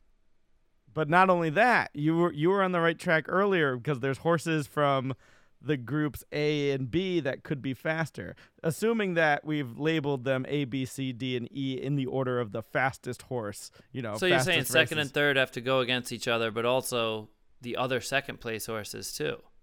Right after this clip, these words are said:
Speaker 1: Not all of the second horse places either. <laughs> So the way this actually works out, and I'll just give you the answer to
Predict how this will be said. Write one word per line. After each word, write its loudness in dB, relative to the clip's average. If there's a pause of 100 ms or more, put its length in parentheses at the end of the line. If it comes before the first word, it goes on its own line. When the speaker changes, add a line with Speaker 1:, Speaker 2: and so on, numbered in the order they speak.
(300)
Speaker 1:
Not 4
all 8
of 2
the -2
second -8
horse -12
places -12
either. -4 (600)
<laughs> -2 (580)
So -2
the 0
way 2
this 0
actually 0
works -2
out, 2
and 0
I'll 4
just -8 (240)
give -2
you -4
the 0
answer -2
to -4